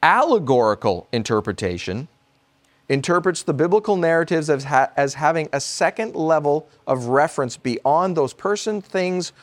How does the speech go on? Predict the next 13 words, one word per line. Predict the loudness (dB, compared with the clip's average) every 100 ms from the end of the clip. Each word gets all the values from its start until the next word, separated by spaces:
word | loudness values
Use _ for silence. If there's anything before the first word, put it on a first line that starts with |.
| _ 0
or | 2 2
events | 0 0 2 2 -2 -6
explicitly | -6 -4 -2 0 -2 -2 -2
mentioned | -2 -2 0 -2 -4 -4 -6 -12 _ _ _ _ _ _
in | -2 0
the | -2
text. | -2 -2 -2 -12 -20 -20 _ -20 -2
This | 0 2
is | 0
especially | -2 -2 0 0 2 0 0 -2
true | -2 2 2 2 0 -4 -12 0
where | 0
principal, | 2 0 2 0 2 0 -2